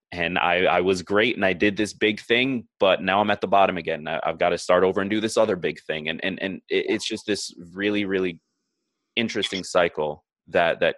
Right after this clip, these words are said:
Speaker 1: gets us to continuously aim for more and be better, but allows us to actually take the actions day to day because we are avoiding overwhelm.
Speaker 2: Yeah. I love that. That's a great, great thing to end on.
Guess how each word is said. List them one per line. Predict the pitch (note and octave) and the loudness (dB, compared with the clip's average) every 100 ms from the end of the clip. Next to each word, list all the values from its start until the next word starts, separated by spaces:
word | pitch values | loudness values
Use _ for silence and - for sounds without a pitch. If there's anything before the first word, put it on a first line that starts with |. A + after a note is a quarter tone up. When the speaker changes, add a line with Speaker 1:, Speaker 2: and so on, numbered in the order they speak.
| - D#2+ | -6 -4
Speaker 1:
gets | F#2+ F#2+ F#2 | -2 0 0
us | F2+ - - | -2 -2 -10
to | - F2+ E2+ D#2+ - - | -8 -6 -4 -6 -10 -12
continuously | F2+ - G#2 F#2 F2+ F#2 F2 - | -10 -8 -6 -6 -8 -6 -4 -4
aim | E2+ | -6
for | E2 F2 | -6 -8
more | E2+ D#2+ D#2+ | -6 -6 -6
and | C#2+ E2 | -8 -10
be | E2 E2+ | -10 -4
better, | F#2+ F#2+ E2+ D#2+ - _ _ | 0 2 2 0 -6 _ _
but | F2 E2 | 0 2
allows | F#2 F2+ F2 F2 E2+ | 2 2 2 2 0
us | D#2+ | -4
to | - E2 | -2 0
actually | D#2+ - D#2+ | 0 -2 -10
take | D2+ F2 D#2+ | -4 -4 -4
the | E2+ | -4
actions | E2 E2 - D#2 D2+ | -2 -4 -6 -10 -6
day | D#2 | -6
to | D#2+ | -4
day | D2+ E2 D#2+ | -2 0 0
because | D#2+ - E2 D#2+ - | -4 -6 -4 -4 -6
we | E2 D#2+ | -10 -6
are | D#2 - | -4 -4
avoiding | E2+ D#2 F2 D#2+ D#2 | -6 -4 -2 -2 -6
overwhelm. | D2 D2 A1 A1 - _ _ _ _ _ _ _ _ _ _ _ | -10 -12 -8 -8 -10 _ _ _ _ _ _ _ _ _ _ _
Speaker 2:
Yeah. | A#2+ B2 _ _ _ G#3+ | _ -20 _ _ _ -8
I | G3 | 2
love | F#3+ F#3 E3+ | 4 4 2
that. | D#3+ D#3 D#3 | 0 -2 -4
That's | F#3 F#3+ | -4 -4
a | G3 | -2
great, | G3 F3+ - F#3+ - | 0 -2 -4 -20 -2
great | G#3+ G#3+ | 2 2
thing | G#3+ G3+ | 2 -4
to | F#3 D#3+ | -4 -6
end | F3 E3 | -4 -2
on. | C#3+ C#3+ | -2 -4